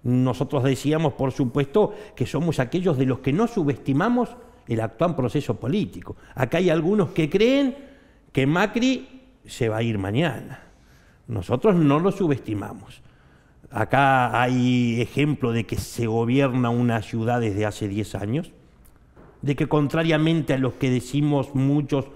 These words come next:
no privatizaron las escuelas, no privatizaron los hospitales, no privatizan aerolíneas y han sido capaces de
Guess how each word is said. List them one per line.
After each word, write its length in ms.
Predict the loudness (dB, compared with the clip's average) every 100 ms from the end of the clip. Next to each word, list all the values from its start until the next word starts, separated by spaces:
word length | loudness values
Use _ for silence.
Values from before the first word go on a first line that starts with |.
| -20 -4
no 180 | -2 0
privatizaron 680 | 0 0 0 -2 -2 0 -2
las 200 | -4 -8
escuelas, 540 | -10 -4 -2 -2 -6 -16 -20 _ -20 _
no 380 | 0 2 2 2
privatizaron 1200 | 2 2 2 0 -4 -2 0 2 2 2 2 0 -2
los 160 | -4
hospitales, 720 | -8 -8 -8 -4 -2 -4 -10 -20 -20 -20 -20 -20 -20 _
no 360 | 2 4 4 4
privatizan 800 | 2 2 2 0 -2 0 0 -2
aerolíneas 720 | -2 0 0 0 2 2 2
y 80 | 0
han 240 | 0 0 -2
sido 720 | -2 -2 0 2 2 2 2
capaces 800 | 0 0 2 2 2 0 2 2
de 300 | 4 4